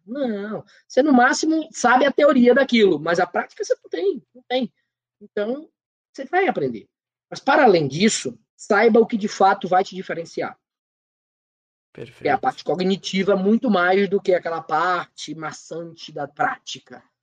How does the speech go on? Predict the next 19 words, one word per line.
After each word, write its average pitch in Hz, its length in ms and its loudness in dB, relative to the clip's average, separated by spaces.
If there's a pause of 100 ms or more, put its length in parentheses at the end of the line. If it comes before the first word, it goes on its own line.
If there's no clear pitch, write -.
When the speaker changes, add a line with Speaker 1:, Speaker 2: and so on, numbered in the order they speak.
(240)
Speaker 1:
beleza? 147 360 -12 (280)
Eu 160 100 -2
sou 170 160 0
de 190 80 0
emergência, 262 580 2
então 180 200 -2
eu 202 40 2
tenho 240 220 0
que - 60 -14
saber 190 240 0
a 147 80 2
prática - 420 -14 (300)
e - 40 -20
tenho 170 160 -12
que - 60 -20
saber 165 160 -4
a 180 60 -2
parte 262 200 -8
cognitiva. 302 680 -2